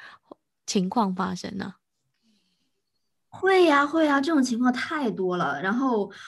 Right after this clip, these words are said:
Speaker 2: 我就觉得很好笑。但是父子俩的仇，呃，不会隔夜的，就是他们可能就说：“啊，我不玩儿了。”然后过个半个小时，两个人又和好了。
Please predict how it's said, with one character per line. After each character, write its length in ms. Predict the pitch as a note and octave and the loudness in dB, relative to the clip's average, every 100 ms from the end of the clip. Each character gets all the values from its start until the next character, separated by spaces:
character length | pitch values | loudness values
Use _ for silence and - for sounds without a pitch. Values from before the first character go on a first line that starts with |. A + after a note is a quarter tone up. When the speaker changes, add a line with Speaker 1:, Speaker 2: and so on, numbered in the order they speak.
| - | -10
Speaker 2:
我 60 | A#3 | -4
就 40 | C4+ | -2
觉 140 | G#3+ | 0
得 60 | B3+ | -2
很 240 | - F#3 | -2 -4
好 240 | B3 - | -4 -6
笑。 360 | E3+ - - - - - - - | -6 -6 -4 -6 -8 -20 -20 -4
但 200 | G4 F4+ | -2 -2
是 520 | - D#4+ C#4+ A3 F3 - - | -2 -2 0 0 0 -4 -14
父 120 | - C5+ | -14 -4
子 100 | D#4 | 0
俩 160 | G3 | 0
的 100 | C#3+ | 0
仇， 520 | E3+ - D#3 E3+ F#3+ - - - _ | -6 -6 -6 -4 -6 -10 -18 -20 _
呃， 100 | F3+ | -6
不 140 | F3 | -2
会 120 | G3 C4+ | 0 0
隔 180 | E3 C#3 | 0 0
夜 220 | G3+ D#3 | 0 0
的， 180 | G2 - | -4 -6
就 160 | D#4 | -6
是 240 | D#4 C#4 C4 | -2 -4 -4
他 180 | - | -4
们 140 | E4+ F4 | -2 -2
可 200 | - G3+ | -2 -2
能 180 | F3 A#3+ | -2 -2
就 100 | C4+ | -4
说 140 | C4 B3+ | -6 -6
：“啊， 160 | G#3 F3+ | -4 -4
我 80 | |
不 80 | G#3 | -2
玩 140 | C4+ D3 | -2 0
儿 60 | |
了。” 120 | F3 - | -2 -6
然 140 | - B3+ | -6 -4
后 200 | D#4 C#4 | -4 -6
过 220 | C#4 D#4 | -4 -2
个 60 | |
半 260 | C#4+ D#4 C#4+ | 0 2 2
个 80 | A#3 | 0
小 220 | A3 A#2+ | -4 -8
时， 520 | E3+ - E3 E3+ F#3+ - _ _ | -10 -10 -8 -6 -6 -10 _ _
两 140 | F#3+ | 0
个 80 | G#3+ | 2
人 120 | B3 | 2
又 120 | B3+ | 2
和 220 | A#3 E3 F3 | 0 -2 -6
好 260 | G3+ - | -6 -8
了。 140 | - | -10